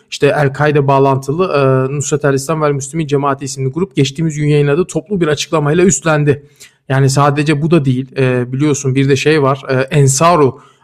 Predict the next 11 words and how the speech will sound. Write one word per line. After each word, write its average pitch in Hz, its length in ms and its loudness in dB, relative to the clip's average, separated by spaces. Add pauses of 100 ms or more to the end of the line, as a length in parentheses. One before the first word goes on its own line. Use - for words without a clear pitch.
(100)
e, 127 300 0
biraz 147 340 4
daha, 123 380 -2 (200)
e, 135 100 -4
Ensaru 139 540 0
grubu 139 380 2
yani 123 300 -2
biraz 139 320 2
daha, 127 400 0
e, 123 280 -6
Nijerya'daki 131 840 0